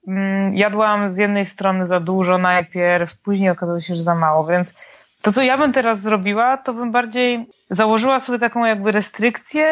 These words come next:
jedzeniową, niekoniecznie związaną obecnie z moim trybem życia, czyli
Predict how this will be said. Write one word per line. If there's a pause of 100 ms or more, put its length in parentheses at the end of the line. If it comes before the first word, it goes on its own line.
(140)
jedzeniową,
niekoniecznie
związaną
obecnie
z
moim
trybem
życia,
czyli